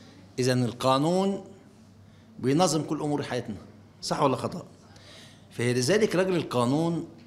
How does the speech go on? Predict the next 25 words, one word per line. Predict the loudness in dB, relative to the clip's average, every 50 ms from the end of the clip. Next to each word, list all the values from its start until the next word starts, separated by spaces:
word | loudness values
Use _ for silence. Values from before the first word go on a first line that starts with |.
| -12 -6
لا | -2 0 2 2
يتوقف | 2 0 0 2 2 2 0 0 -4 -6 -4 -4
عند | -4 -2 -4 -4
تخصص | -4 -2 -2 -2 -2 -2 -2 -2 -2
معين. | 0 0 0 -2 -4 -6 -10 -14 -18 -20 -20 -20 -20 -20 -20 -20 -20 -20 -20 -20 -20 -20 -20 -20 -20 -20 -20 -20 -20 -20 -20 -20 -20 -20 -20 -20 -20 -20 -20 -20 -20 -20 -20 -20 -20 -20 -20 -20 -20 -20 -14 -6 -2
أعوذ | 0 2 2 2 2 0
بالله | 0 0 0 2 2 2
من | 0 0
كلمة | -2 -2 -2 -2 -2 -2
أنا | -2 -2 -2 -2 -2 -4 -4 -4
أستاذ | -4 -4 -2 0 0 0 0 0
قانون | -2 0 0 0 2 0 0
وتشريعات | 0 -2 -2 -4 -2 0 0 0 -2
اقتصادية، | -4 -8 -8 -6 -6 -6 -8 -10 -12 -16 -20 -20 -20 -20 -20 -20 -20 -20 -20 -20 -20 -20 -20 -20 -20 -18 -14
أستاذ | -8 -4 -2 -2 -2
قانون | -2 -2 -4 -4 -2 0 0 0
وتشريعات | 0 0 -2 -4 -6 -6 -8 -10
اقتصادية، | -10 -10 -8 -8 -8 -10 -12 -14 -18 -20 -20 -20 -20 -20 -20 -20 -20 -20 -20 -20 -20 -10 -2
لكن | 2 4 4 4 4 2 0
لابد | 2 2 2 2 2 0 0 0
وأن | 0 0 0 -2
يكون | -4 -4 -2 -2 -2
ملما | 0 2 2 2 2 0 0 0 0
بكل | -2 -2 -4 -4 -4 -4 -4
القوانين. | -4 -4 -4 -2 -2 -2 -2 -4 -8